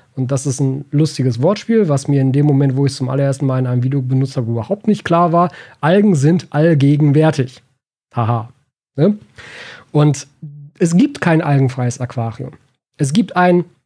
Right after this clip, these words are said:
optisch algenfreies Aquarium. Das bedeutet aber nicht, dass da keine Algen drin sind. Und tatsächlich können Garnelen auch diese, ja, für, für dich noch unsichtbaren Algen auch schon abweiden. So erste Algenfläume, ganz leichte Belege, die man vielleicht noch gar nicht so richtig wahrnimmt.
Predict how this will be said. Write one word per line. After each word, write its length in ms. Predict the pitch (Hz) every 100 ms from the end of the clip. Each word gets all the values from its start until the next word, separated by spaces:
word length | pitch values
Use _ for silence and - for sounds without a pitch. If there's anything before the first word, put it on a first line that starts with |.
| _ -
optisch 440 | 208 - 135 120 -
algenfreies 600 | 127 117 117 117 113 120
Aquarium. 580 | 117 120 113 117 127 143
Das 140 | 139
bedeutet 320 | 143 180 180 160
aber 140 | 156
nicht, 160 | 185 180
dass 80 | 165
da 80 |
keine 200 | 151 165
Algen 240 | - 160 156
drin 240 | 160 226
sind. 220 | 123 143 - - -
Und 120 | 143
tatsächlich 440 | 143 147 165 190 -
können 260 | 156 170
Garnelen 400 | 147 135 147 170
auch 200 | 139 147
diese, 420 | 156 143 151 147 135 _ _
ja, 260 | 120 123 139
für, 260 | 135 147 131
für 220 | - 139
dich 320 | 120 208 -
noch 180 | 165 160
unsichtbaren 680 | 214 254 202 135 123 120 127
Algen 340 | 127 139 180 - - _
auch 180 | 143 160
schon 180 | 151 151
abweiden. 460 | 143 - 110 110
So 100 | 117
erste 400 | 160 175 - 160
Algenfläume, 800 | 143 156 151 143 - 147 143 143
ganz 280 | 135 147 151
leichte 300 | 143 139 143
Belege, 440 | 135 127 135 143 135
die 100 | 135
man 140 | 135
vielleicht 220 | 135 127
noch 60 | 131
gar 140 | 127
nicht 100 | 135
so 80 | 143
richtig 280 | 127 131 135
wahrnimmt. 420 | 127 135 135